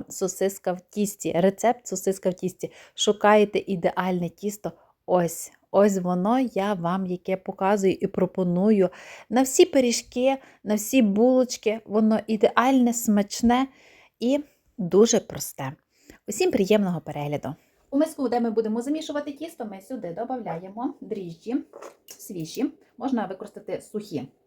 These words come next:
Три рази менше. Сюди ми додаємо трошечки цукру, загальної кількості небагато. І сюди ми додаємо тепленьке, е, тепленьку воду. Можна замінити молоком.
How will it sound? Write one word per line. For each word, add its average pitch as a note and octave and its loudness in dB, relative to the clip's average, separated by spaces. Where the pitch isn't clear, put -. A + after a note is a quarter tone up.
Три B3 0
рази F#3+ -4
менше. D3 -4
Сюди A3+ 0
ми G3 -8
додаємо A3 -4
трошечки G#3+ -8
цукру, A3+ -6
загальної G3+ -6
кількості A#3 -8
небагато. G3 -10
І G#4+ -2
сюди C4 -2
ми C4+ 2
додаємо G3 -4
тепленьке, G#3 -6
е, F3 -10
тепленьку A3+ -2
воду. D#3 -2
Можна C4+ 2
замінити A3+ 0
молоком. E3 -10